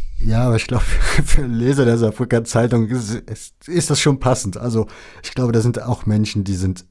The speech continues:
fünfzig plus, glaub ich, die die Zeitung noch lesen. Und online kannst du nicht lesen, das ist nicht zu genießen, wie die da, wie die aufgemacht ist. Von daher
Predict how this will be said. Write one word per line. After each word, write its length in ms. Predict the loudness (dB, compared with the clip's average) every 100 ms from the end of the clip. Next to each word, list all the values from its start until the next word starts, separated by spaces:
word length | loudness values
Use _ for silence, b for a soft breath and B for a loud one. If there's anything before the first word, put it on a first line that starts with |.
| -20
fünfzig 640 | -20 -6 -4 -4 -6 -8
plus, 280 | -4 -4 -4
glaub 220 | -6 -6 -6
ich, 80 |
die 100 | -10
die 80 | -10
Zeitung 300 | -6 -4 -4
noch 160 | -6 -4
lesen. 320 | -6 -6 -10 B B B B B
Und 140 | -10
online 340 | -6 -2 0 -2
kannst 320 | -2 -4 -2
du 60 | -2
nicht 160 | -2
lesen, 200 | -2 0
das 120 | -2
ist 160 | -4 -4
nicht 240 | -4 -6
zu 320 | -16 -16 -10 -4
genießen, 480 | -2 0 -2 -4 -6
wie 100 | -10
die 100 | -6
da, 160 | -4 -6 -8 -12 -10
wie 100 | -6
die 140 | -4
aufgemacht 480 | -6 -4 -4 -4 -8
ist. 140 | -12
Von 160 | -10 -6
daher 340 | -4 -4 -6